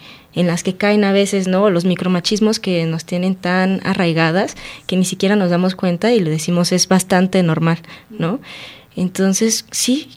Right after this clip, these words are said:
creo que también en familia, ¿no? En, en mi mamá, en, en mis abuelos, en mis abuelas, perdón, en mis tías, que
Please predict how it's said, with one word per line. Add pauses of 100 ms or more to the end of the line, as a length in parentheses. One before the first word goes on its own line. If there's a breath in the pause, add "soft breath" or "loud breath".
creo
que
también
en
familia,
¿no?
En,
en
mi
mamá,
en, (680 soft breath)
en
mis
abuelos,
en
mis
abuelas,
perdón,
en
mis
tías,
que